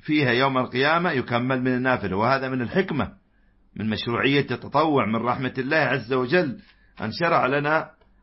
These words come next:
التطوع في الصلاة والصيام والصدقة والحج والعمرة وغيرها من الواجبات والفرائض. أيضا من الحكم من مشروعية التطوع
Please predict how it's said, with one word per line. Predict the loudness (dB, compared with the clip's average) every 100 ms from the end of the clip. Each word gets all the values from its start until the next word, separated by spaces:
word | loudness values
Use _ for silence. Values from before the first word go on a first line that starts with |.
| -10
التطوع | -6 -4 0 2 4 2 0 -10 _ _ _ _
في | -8
الصلاة | -6 0 2 4 2 -2 -4 -4
والصيام | 0 2 2 -2 -6 0 2 2 0 -6
والصدقة | -10 -6 -2 0 0 0 0
والحج | -2 -2 0 0 0
والعمرة | -4 -4 -2 0
وغيرها | 2 2 2 4 2
من | 0
الواجبات | -2 0 2 2 2 0 0 0
والفرائض. | -2 2 2 2 -2 -8 _ _ _ _ _ _ _ -20 _ _ _ _ -2
أيضا | 2 2 2
من | 2 2
الحكم | 0 2 0 2 0 -2 -18 -20 _ _ _ _ _ _ _ _ -8
من | -2
مشروعية | 0 0 2 2 2 0
التطوع | -4 -6 0 2 2 0